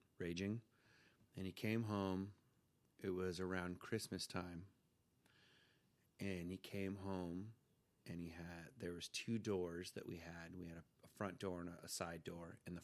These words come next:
front door was locked. So he had to walk around ten steps, ten feet,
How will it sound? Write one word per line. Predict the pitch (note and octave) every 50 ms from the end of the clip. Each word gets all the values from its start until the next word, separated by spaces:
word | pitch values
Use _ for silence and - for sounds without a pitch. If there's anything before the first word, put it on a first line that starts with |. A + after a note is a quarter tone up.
| -
front | - F#2 F#2 F2+ E2+
door | - F#2 F2
was | E2+ E2+ F2 - F#2
locked. | F2+ F2 E2 D#2+ D#2+ E2 - - - - - _ _ _ _ _ - - - - - - - - - - _ _ -
So | - - G2+
he | F#2
had | F2 D#2+
to | - E2+
walk | F2 F2 F2 F2 - F2+
around | F2+ F2 E2+ E2+ E2+ E2 E2+ F2 - - - - - _ _ _ -
ten | - - F#2+ F2+ E2+
steps, | E2 - - F2 E2+ E2 D#2+ - - - - - - -
ten | - - F#2 F2 E2 -
feet, | - F2+ F2 E2+ D#2+